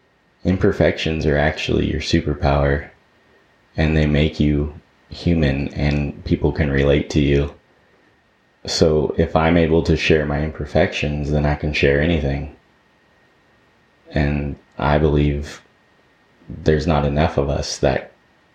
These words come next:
are able to share their imperfections. But honestly, I wanna know about your imperfections first,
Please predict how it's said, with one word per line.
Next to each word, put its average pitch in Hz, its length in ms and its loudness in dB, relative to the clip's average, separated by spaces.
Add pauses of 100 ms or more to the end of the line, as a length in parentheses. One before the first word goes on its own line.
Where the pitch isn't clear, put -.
(120)
are 69 160 -4
able 73 320 0
to 76 140 -4
share 71 400 0
their 69 180 0
imperfections. - 1120 -6 (880)
But 85 120 2
honestly, 78 680 2 (640)
I 80 240 2
wanna 80 260 0
know 71 400 -2 (200)
about 69 360 -2
your 71 120 -4
imperfections 73 800 -6
first, - 520 -6